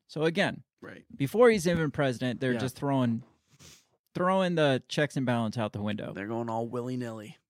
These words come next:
Speaker 1: Yep. So this says, "A progressive group with ties to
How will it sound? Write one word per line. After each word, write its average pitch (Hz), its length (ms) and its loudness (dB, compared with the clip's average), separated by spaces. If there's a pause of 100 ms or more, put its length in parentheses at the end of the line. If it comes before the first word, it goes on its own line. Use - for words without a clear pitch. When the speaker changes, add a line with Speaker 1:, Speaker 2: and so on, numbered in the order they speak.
(100)
Speaker 1:
Yep. 127 280 -2 (300)
So 165 380 4
this 190 200 0
says, 139 640 0 (640)
"A - 80 -4
progressive 220 500 4
group 185 260 4
with 160 100 -6
ties 160 340 2
to 139 320 -2